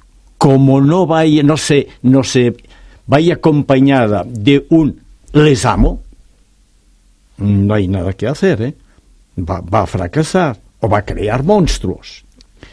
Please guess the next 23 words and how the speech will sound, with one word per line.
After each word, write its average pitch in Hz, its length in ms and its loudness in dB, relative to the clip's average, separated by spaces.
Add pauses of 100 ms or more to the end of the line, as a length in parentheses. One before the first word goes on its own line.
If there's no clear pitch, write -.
(400)
Y 98 80 -4
luego 196 320 2
hay 190 180 0
otro 175 240 0
sentido 143 580 -2
de 107 80 0
la 98 140 0
palabra 95 640 -2
educación. 98 800 -2
Una 147 320 0
es 117 160 0
este, 143 320 -2
como 101 420 -2
aprendizaje 127 1040 0
de, 110 320 0 (640)
de 101 160 0
una 170 300 2
sociedad. 90 560 -6
En 101 60 -6
el 117 60 -6
fondo, 170 280 -2
¿qué 156 100 0
aprendemos? 104 520 -4